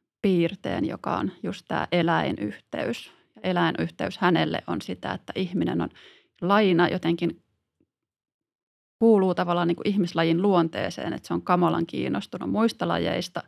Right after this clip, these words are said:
eläinlajeista, ja se hakee niihin kontaktia.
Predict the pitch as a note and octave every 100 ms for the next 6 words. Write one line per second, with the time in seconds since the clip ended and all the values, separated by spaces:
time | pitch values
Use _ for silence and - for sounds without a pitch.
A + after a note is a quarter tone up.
0 | _ F3 E3+ E3+ - - - G3+ - -
1 | - F3+ - F#3+ - - F3+ F#3+ G3 F#3+
2 | F3 E3 - - - - -